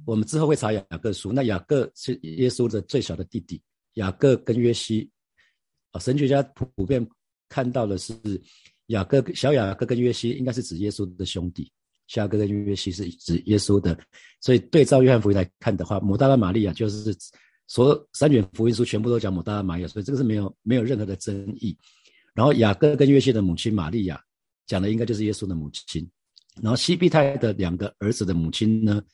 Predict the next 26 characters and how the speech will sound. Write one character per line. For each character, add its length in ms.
对 140
照 360
马 140
可 100
福 180
音 140
就 140
变 200
成 160
是 120
撒 180
罗 140
米， 180
那 120
撒 160
罗 180
米 340
对 160
照 160
约 60
翰 120
福 160
音 60
的 60
时 100
候 60